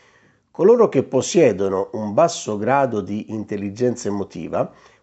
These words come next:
possono creare problematiche a tutto il contesto aziendale mediante i propri comportamenti individuali. Membri del gruppo aventi un alto grado di intelligenza emotiva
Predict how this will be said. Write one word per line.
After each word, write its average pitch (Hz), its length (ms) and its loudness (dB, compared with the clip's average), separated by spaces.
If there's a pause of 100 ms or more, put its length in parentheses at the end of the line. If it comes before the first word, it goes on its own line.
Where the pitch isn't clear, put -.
possono 127 480 0
creare 95 680 2
problematiche 147 880 0
a 120 140 -2
tutto 120 360 -4
il 104 340 0
contesto 101 640 -6
aziendale 90 800 -4 (420)
mediante 127 540 2
i 143 140 2
propri 120 380 0
comportamenti 110 1200 -4
individuali. 85 920 -6 (480)
Membri 180 520 4
del 110 180 4
gruppo 117 580 0
aventi 127 640 0
un 107 160 -2
alto 139 300 2
grado 110 400 2
di 101 340 -6
intelligenza 104 720 -4
emotiva 98 640 -4